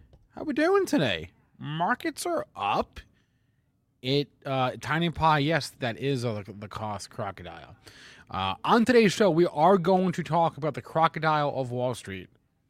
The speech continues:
What or who is that? Well,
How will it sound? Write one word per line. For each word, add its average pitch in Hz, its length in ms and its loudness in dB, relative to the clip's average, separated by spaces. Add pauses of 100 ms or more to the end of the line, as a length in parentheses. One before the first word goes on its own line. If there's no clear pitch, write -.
(440)
What 127 400 0 (400)
or 139 180 -2
who 143 400 -2
is 120 280 -6
that? 90 280 -10 (1300)
Well, 202 280 -2